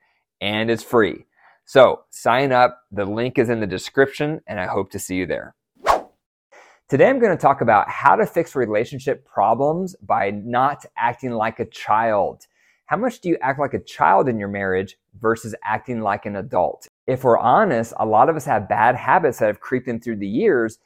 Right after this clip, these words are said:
and we act more like children than we do adults. And then we wonder why our marriage is so hard.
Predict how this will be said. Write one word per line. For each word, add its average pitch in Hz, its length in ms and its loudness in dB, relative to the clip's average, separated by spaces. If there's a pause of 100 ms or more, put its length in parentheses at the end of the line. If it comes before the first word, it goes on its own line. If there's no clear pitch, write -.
(160)
and 117 100 -4
we 123 100 0
act 135 240 0
more 135 220 2
like 123 260 0
children 127 640 0
than 123 160 -6
we 123 80 -4
do 123 200 -2
adults. 113 720 2
And 113 140 -10
then 143 100 -2
we 170 100 -2
wonder 131 400 0
why 117 180 2
our 120 100 0
marriage 127 420 -2
is 117 100 -12
so 107 140 -2
hard. 101 360 -2